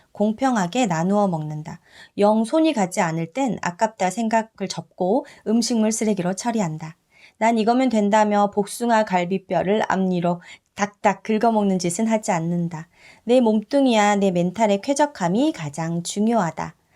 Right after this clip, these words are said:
그걸 지키기 위해 난 싸울 준비가 되어 있다." 뭐랑 싸울 준비가 돼 있다는 걸까요?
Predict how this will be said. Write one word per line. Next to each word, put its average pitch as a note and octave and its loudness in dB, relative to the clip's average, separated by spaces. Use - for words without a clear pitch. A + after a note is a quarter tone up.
그걸 C#4 2
지키기 A#3 -4
위해 F#3+ 2
난 D#3+ -2
싸울 C4+ 0
준비가 F#3+ -2
되어 F#3 -4
있다." - -12
뭐랑 C#4 4
싸울 D4 2
준비가 G#3 -2
돼 G3+ -2
있다는 F#3 -4
걸까요? E3+ -6